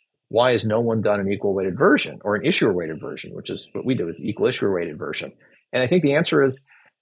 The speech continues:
bonds are sleepy, as, as you said. It's this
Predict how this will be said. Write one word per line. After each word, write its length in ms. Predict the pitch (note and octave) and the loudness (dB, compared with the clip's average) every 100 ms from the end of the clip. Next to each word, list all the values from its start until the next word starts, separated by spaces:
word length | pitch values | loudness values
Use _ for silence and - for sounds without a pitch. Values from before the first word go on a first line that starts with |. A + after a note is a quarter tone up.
| _ _ _ _ | _ _ _ _
bonds 240 | - C#3+ D#3+ | 0 2 2
are 60 | |
sleepy, 380 | D#3 G3 A3 G#2 | 2 2 2 0
as, 260 | G2 G2 - | -2 -4 -4
as 100 | A2+ | -2
you 60 | B2+ | 0
said. 240 | - - - - | 2 2 0 -12
It's 140 | A2+ D3 | -2 0
this 280 | - - | 0 -2